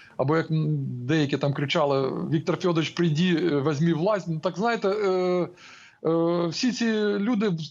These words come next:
теж себе почувають абсолютно вільно, і до них, е, щонайменше, е, з боку правоохоронних органів, е, практично жодних питань. Ну, за винятком тих, хто, е, залишила нашу країну.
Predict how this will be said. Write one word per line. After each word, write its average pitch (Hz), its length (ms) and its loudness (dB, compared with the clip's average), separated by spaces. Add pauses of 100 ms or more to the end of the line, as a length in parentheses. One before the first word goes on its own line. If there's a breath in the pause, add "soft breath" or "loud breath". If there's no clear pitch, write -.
теж 208 340 0
себе 170 220 0
почувають 165 500 0
абсолютно 180 500 0
вільно, 214 400 2
і 175 160 4
до 160 140 0
них, 180 320 0
е, 156 340 0
щонайменше, 175 640 0
е, 160 140 0 (480)
з 131 60 -4
боку 160 340 -2
правоохоронних 190 600 0
органів, 175 360 0 (140)
е, 160 260 2
практично 175 460 -2
жодних 160 300 0
питань. 208 380 -4
Ну, 220 140 0
за 165 80 0
винятком 170 420 2
тих, 240 160 -2
хто, 151 840 0
е, 131 40 0
залишила 151 500 0
нашу 143 300 -2
країну. 139 400 -2